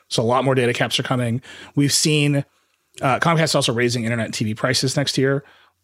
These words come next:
We've seen other providers, Charter, Spectrum, they've all been raising prices. So at the beginning of the pandemic, right, what do they do? They, they got rid of their data caps, they lowered their prices, they said, you know, "If you have financial difficulties, you don't have to pay."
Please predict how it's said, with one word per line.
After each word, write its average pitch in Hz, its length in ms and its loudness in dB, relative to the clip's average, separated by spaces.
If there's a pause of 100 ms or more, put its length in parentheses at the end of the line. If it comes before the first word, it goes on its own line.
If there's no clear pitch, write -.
We've 127 120 0
seen 131 240 0
other 131 240 2
providers, 127 500 2
Charter, 127 360 0
Spectrum, 120 380 -2
they've 113 120 -2
all 123 220 0
been 135 120 0
raising 131 280 0
prices. 123 520 -2 (320)
So 160 120 2
at 139 40 2
the 143 60 0
beginning 170 360 4
of 165 60 4
the 156 60 2
pandemic, 143 600 0 (500)
right, 143 260 2
what 131 120 2
do 143 60 2
they 135 100 4
do? 123 140 -2
They, 107 300 -4 (180)
they 117 80 0
got 117 160 0
rid 135 120 2
of 151 60 2
their 175 100 4
data 165 220 4
caps, 143 400 -2
they 110 140 -2
lowered 120 260 0
their 165 80 2
prices, 135 540 0
they 107 300 -4 (380)
said, 131 560 0
you 123 120 -2
know, 110 120 0
"If 117 120 -6
you 120 120 0
have 117 340 0
financial 135 400 0
difficulties, 131 500 0
you 120 60 -2
don't 120 60 -2
have 117 120 -2
to - 60 -6
pay." 113 400 -2